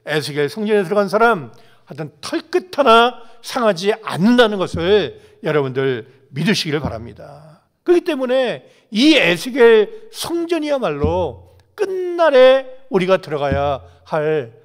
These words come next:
하나님의 피난처가 되는 거예요. 음? 또 에스겔 성전은 종말의 노아 방주다. 그러니까 지난 금요일 날 제가 그 에스겔 공부하면서 말씀드렸죠. 그러니까 홍수 심판 때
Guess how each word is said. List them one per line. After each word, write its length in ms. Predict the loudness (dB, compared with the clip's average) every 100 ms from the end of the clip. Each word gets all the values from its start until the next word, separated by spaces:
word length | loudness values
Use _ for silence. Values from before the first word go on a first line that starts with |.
| _
하나님의 800 | -10 -8 -8 -10 -8 -8 -8 _ _ _
피난처가 500 | -16 -12 -12 -10 -14
되는 260 | -14 -20 -20
거예요. 160 | _ _ _ _ _ _
음? 200 | -20 -20 _ _ _
또 360 | -2 0 0 -6 -20 -4
에스겔 320 | -2 0 -2
성전은 600 | -2 -4 -2 0 0 -4 -16 _ _
종말의 720 | -8 -4 0 0 0 -2 -4 -12 _ _
노아 280 | -2 0 0
방주다. 760 | -4 -12 -14 -14 -16 -20 -20 _
그러니까 120 | -12
지난 500 | -8 -4 -4 -6 -12 _ _ _
금요일 300 | -8 -6 -4
날 180 | -4 -4
제가 460 | -6 -4 -4 -8 _ _ _ _ -10
그 180 | -6
에스겔 320 | -4 -6 -6 -6
공부하면서 640 | -6 -6 -6 -10 -6 -6
말씀드렸죠. 960 | -6 -14 -16 -16 -18 -20 -20 -20 -20 -20 _ _
그러니까 200 | -4 -2
홍수 180 | -2 -4
심판 380 | -6 -6 -6 -4
때 340 | -4 -4 -6